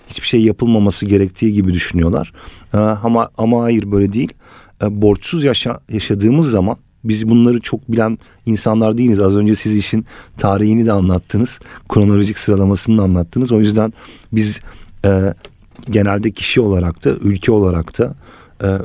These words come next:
çok ne yazık ki daha yeni yeni öğrenebiliyoruz borçsuz yaşamanın, e,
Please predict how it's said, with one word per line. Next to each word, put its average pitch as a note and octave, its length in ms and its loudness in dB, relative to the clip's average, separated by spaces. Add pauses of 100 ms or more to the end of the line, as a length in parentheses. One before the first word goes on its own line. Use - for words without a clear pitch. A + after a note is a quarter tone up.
(140)
çok - 180 -6
ne A#2+ 100 4
yazık G#2+ 280 0
ki A2+ 100 -4
daha G#2+ 320 0
yeni A2 280 2
yeni A2 220 2
öğrenebiliyoruz F2+ 800 0
borçsuz F2+ 360 -2
yaşamanın, F#2+ 540 0 (540)
e, F#2+ 200 2